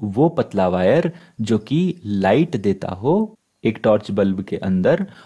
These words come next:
उसे हम उस बल्ब का फिलामेंट कहते हैं। the filament is fixed to two thicker wires which also provide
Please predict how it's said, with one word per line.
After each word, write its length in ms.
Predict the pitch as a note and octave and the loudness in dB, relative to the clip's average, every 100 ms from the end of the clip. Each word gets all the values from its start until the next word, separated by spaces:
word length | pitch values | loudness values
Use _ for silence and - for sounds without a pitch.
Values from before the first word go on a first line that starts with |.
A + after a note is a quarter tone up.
| _ - | _ -6
उसे 260 | A2 G#2+ | 0 2
हम 240 | G2 C3+ D#3+ | 2 0 0
उस 280 | - A#2+ G#2+ | -2 -6 -2
बल्ब 280 | G#2 F#2+ G#2 | 0 0 -2
का 240 | C3+ F#3+ | 0 0
फिलामेंट 580 | F#3+ - A#2+ G#2+ G2 F#2+ | -2 0 2 4 2 0
कहते 320 | F#2+ F#2 - | -4 -10 -8
हैं। 300 | F#2 F2+ F2+ - _ - | -8 -8 -12 -16 _ -8
the 180 | G#2 A2+ | 0 0
filament 540 | A2 A#2+ B2 C3+ C#3 C#3+ | 2 0 2 0 -2 0
is 160 | D3 - - - | -2 -2 -4 0
fixed 320 | D#3+ - B2 - | 0 -2 -8 -4
to 240 | G2+ C3 G3 _ _ _ D3+ | -2 -2 -4 _ _ _ 2
two 320 | F#3+ G#3+ G3 - - | 4 4 0 -6 -4
thicker 280 | C#3+ C#3 E3+ | -2 2 2
wires 640 | G#2+ F2+ F#2 G2 B2 - _ _ - | 2 2 0 -2 -6 -16 _ _ -4
which 240 | B2+ D#3+ - - | 0 0 -2 -2
also 420 | G#2 G2+ F#2+ D#3+ D#3 | 0 0 0 -2 0
provide 520 | G2+ F2+ G2 D#3 D#3 | -2 0 0 0 -2